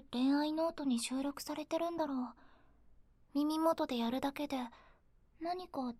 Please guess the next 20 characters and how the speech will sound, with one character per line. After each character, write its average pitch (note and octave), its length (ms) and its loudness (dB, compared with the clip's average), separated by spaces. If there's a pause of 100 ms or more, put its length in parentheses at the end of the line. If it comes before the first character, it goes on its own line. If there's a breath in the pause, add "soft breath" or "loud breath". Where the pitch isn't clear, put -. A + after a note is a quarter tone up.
(220)
う D4+ 240 -4
の F#4+ 100 -8
か C4+ 160 -6
な。 C4+ 540 -2 (1040)
う - 20 -6
ん。 D#4+ 160 -8 (960)
と - 140 -8
り D#4+ 120 -4
あ G4 60 4
え A4+ 160 4
ず、 G4+ 60 0 (680 soft breath)
や - 100 -14
っ - 120 -20
て E4 100 2
み G4 60 -4
よ A4 80 -4 (500)
う。 - 40 -20 (1080)
じ D4+ 100 -4
ゃ D4 40 -2
あ、 D4 360 -2